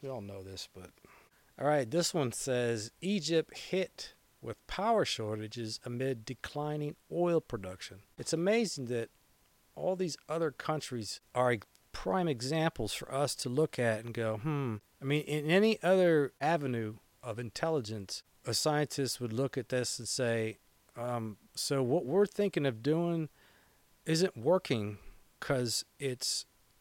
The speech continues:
failing in these, the same thing that we wanna do is failing in the, is in these other countries." So this is, uh,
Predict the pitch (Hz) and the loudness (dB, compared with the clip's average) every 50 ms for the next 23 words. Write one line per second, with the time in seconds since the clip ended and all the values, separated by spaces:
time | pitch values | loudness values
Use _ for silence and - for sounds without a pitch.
0 | _ _ _ _ - - - - 151 160 175 175 147 131 120 117 123 120 123 127 | _ _ _ _ -18 -18 -4 2 6 8 8 8 8 6 4 2 0 -2 -2 -4
1 | 123 110 - 135 123 123 117 - - - 175 190 185 - 180 165 147 120 113 160 | -4 -2 -2 -2 -2 0 0 2 4 4 4 4 4 4 2 2 2 2 4 4
2 | 202 190 175 151 139 127 135 131 123 - - - - 175 170 165 160 147 131 123 | 4 4 4 4 4 4 2 2 2 0 -4 -4 0 4 4 4 4 4 2 0
3 | 120 120 120 123 - - _ - 135 120 - - 147 143 143 139 120 120 127 117 | -2 -2 -4 -6 -8 -8 _ -6 -6 -6 -4 -4 -4 -4 -2 -2 -2 -2 -2 -4
4 | 113 101 - 120 110 104 - - 92 85 - - - _ _ - - - - - | -4 -6 -6 -8 -8 -8 -10 -12 -12 -14 -14 -14 -16 _ _ -20 -20 -20 -20 -20
5 | - - - - 151 151 156 131 123 127 120 117 117 113 113 | -18 -12 -6 -4 -2 0 0 2 4 4 4 6 4 4 2